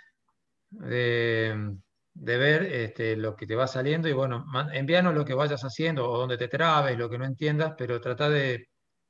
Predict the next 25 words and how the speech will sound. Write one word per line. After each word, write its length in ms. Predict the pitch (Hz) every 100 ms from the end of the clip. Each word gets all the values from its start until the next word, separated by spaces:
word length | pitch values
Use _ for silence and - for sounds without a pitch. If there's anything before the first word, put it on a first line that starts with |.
| _ -
plantear 300 | 117 120 139
algunas 420 | 139 135 117 -
ecuaciones 800 | 139 120 117 - 156 165 151 147
y, 280 | 123 120 110 - _ _ _ _ _
este, 520 | - 110 - 113 110
hacer 200 | 107 131
algún 140 | 131 131
desarrollo 580 | 120 120 120 147 151 165
y 180 | 127 117
lo 120 | 113
vamos 220 | 123 120
viendo. 320 | 139 120 101 - _ _ _ _ -
Eh, 380 | 113 110 107 123
donde 280 | 120 110 113
veamos 420 | 123 135 139 120
te, 380 | - 113 107 101
que, 300 | 110 107 110 110 113 -
eh, 220 | - -
digamos, 300 | 123 113 117
lo 100 | 113
que 80 | 107
nos 140 | 110 113
envíes 320 | 117 135 143
lo 120 | 110
podemos 460 | 113 113 110 104